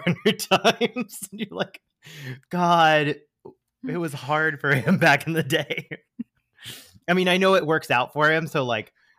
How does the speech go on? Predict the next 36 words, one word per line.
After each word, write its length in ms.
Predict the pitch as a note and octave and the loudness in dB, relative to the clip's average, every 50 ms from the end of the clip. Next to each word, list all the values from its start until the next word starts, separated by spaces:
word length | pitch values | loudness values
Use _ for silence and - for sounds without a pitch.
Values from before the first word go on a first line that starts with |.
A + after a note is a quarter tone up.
| _ _ | _ _
you 100 | A#2+ A2 | -10 -8
know, 200 | G#2 G2 F#2+ - _ _ _ _ _ _ _ | -6 -8 -8 -10 _ _ _ _ _ _ _
get 140 | B2+ C3 - | -8 -8 -6
your 120 | A#2+ G#2+ | -8 -6
bag 320 | F2+ A#2 A2+ A#2 A#2 G#2+ G#2+ | -2 -2 0 0 0 -2 -4
at 80 | - | -8
this 140 | - B2 - | -8 -12 -12
point 280 | - - A2+ G#2 A2 - | -10 -10 -8 -8 -8 -10
'cause 100 | - G#2 A2+ | -10 -10 -10
I'm 80 | G#2+ G2+ | -10 -6
sure 160 | - C3 A#2+ | -6 -6 -4
he's 100 | A2+ G#2+ | -4 -6
making 380 | A#2+ A2+ - - G2 G2 G2+ - _ _ _ A#2+ G2 _ | -8 -10 -10 -10 -14 -14 -14 -16 _ _ _ -20 -16 _
bank 360 | - B2 A#2+ B2 A#2+ G#2 - | -4 -4 -4 -4 -6 -10 -10
off 200 | A2 G#2 G2+ - | -10 -10 -10 -10
this 320 | - G#2+ G2 - - - _ _ _ _ _ _ _ _ | -14 -16 -16 -16 -18 -20 _ _ _ _ _ _ _ _
five-second 500 | - A#2+ G#2+ A2 G#2 - A#2+ G#2 - G#2+ G#2 | -4 -4 -4 -4 -6 -8 -12 -10 -10 -12 -12
role. 340 | G#2+ A2 A#2+ B2 A#2 G#2 G#2 | -10 -8 -8 -6 -6 -8 -10
But, 320 | G2 G2+ A#2 A2+ A2 - - | -8 -6 -6 -6 -6 -8 -6
uh, 280 | A#2+ A2+ A2 G#2+ G#2 - _ _ _ _ _ _ _ _ _ _ _ _ | -6 -4 -4 -4 -6 -8 _ _ _ _ _ _ _ _ _ _ _ _
yeah, 180 | B2+ B2 G#2 G2+ | -4 -2 -2 -2
no, 180 | G#2+ B2 C#3 - - | -2 -2 -4 -4 -4
<laughs> 180 | - C#3 - | -8 -6 -6
it's 140 | F#3 - - | -6 -6 -6
just, 160 | D#3+ - - E3 | -6 -6 -4 -4
like, 220 | C#3+ C3 - - - | -4 -4 -4 -6 -8
it's 180 | D3+ C3 - | -6 -6 -2
the 140 | - F3+ F3+ | 0 0 0
one, 400 | E3 C#3+ C#3 C#3 C#3+ C#3+ D3 D#3 D3+ | 0 0 0 0 2 2 0 0 -2
like, 200 | C3+ B2 - - _ _ _ _ _ _ _ _ - | -4 -6 -6 -10 _ _ _ _ _ _ _ _ -2
oof 240 | F3 D#3 - - - _ _ | -2 -2 -2 -6 -16 _ _
moment. 320 | - C3 B2+ A#2+ A#2 A2+ - _ | -10 -8 -6 -6 -6 -8 -4 _
Oh, 260 | F3 F3 D#3 A2+ G#2 - | 4 4 4 2 -4 -8
well, 160 | - C3+ C3+ B2 A#2+ | -6 -6 -6 -4 -4
that 300 | B2 C3 C#3 D3+ D3+ - - | -2 -2 0 -2 -2 -4 -8
and, 500 | C3 B2 A#2+ A2+ G#2+ G#2+ G#2+ A#2 - | -8 -8 -6 -8 -8 -8 -10 -12 -14